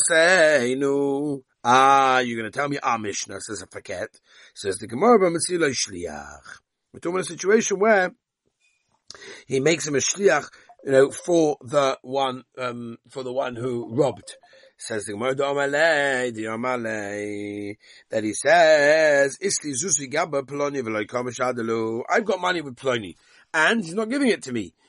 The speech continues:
Is chazili, and therefore go in front of him, and then, you know, you'll deliver it for me. Says the Gemara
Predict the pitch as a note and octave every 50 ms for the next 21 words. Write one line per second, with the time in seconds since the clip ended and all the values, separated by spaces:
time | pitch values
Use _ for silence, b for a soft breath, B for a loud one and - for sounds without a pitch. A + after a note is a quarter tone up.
0 | _ _ - C3+ B2 - C#3 D#3 F#3 G3 C#3+ D#3 C#3 A#2 G2 F#2+ B2+ - _ _
1 | _ _ _ C3 C#3+ F3 E3+ D3 D3 B2+ A#2 D3+ F#3+ G#3+ F#3 - - B2 A2+ A2
2 | G#2 A2+ C3+ F#3+ G3+ F#3 A#3 B3 B3 B3 B3 A#3+ B3+ B3 B3 B3 A#3 B3 C#4+ C4
3 | A3+ D#4 E4 D#4 A3+ E3+ - - - A#2 G#2+ F2+ D#2+ - _ _ _ b b b
4 | b b _ - - B2 C3+ D#3 D3 B2+ C3+ B2+ B2 A#2+ A2+ A#2 C3 D#3 D#3+ D#3
5 | D3+ C#3+ C#3+ C#3 C#3 C3+ C3 B2+ B2 A#2+ A#2+ A#2 A2 G#2+ G#2 G2+ G2